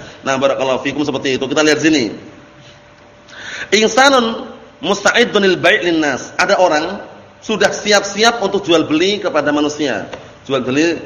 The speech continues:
sama manusia lah. Nah, jual beli gitu ya, transaksi. Faja'a rajulun wa wada'a mata'ahu fi dukkan hadzal rajul al musta'id lil bai'. Jadi dia itu sudah punya toko, punya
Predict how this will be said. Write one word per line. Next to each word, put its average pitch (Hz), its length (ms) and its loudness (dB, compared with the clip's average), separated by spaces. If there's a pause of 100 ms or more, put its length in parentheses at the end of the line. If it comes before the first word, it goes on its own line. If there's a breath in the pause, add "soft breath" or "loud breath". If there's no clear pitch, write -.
(140)
sama 147 160 2
manusia 147 480 2
lah. 139 560 -2
Nah, 131 100 -2
jual 139 300 0
beli 143 320 2
gitu 131 100 -6
ya, 147 300 2
transaksi. 143 800 -2 (320 loud breath)
Faja'a 196 420 4
rajulun 247 840 0
wa 185 80 8
wada'a 202 420 4
mata'ahu 208 680 2
fi 196 100 -4
dukkan 190 480 2 (380 loud breath)
hadzal 165 260 4
rajul 160 400 2
al 156 140 4
musta'id 160 400 -2
lil 151 160 -2
bai'. 139 400 -2 (800 loud breath)
Jadi 175 240 2
dia 190 160 2
itu 233 160 0
sudah 190 80 8
punya 185 240 4
toko, 180 560 4
punya 175 240 0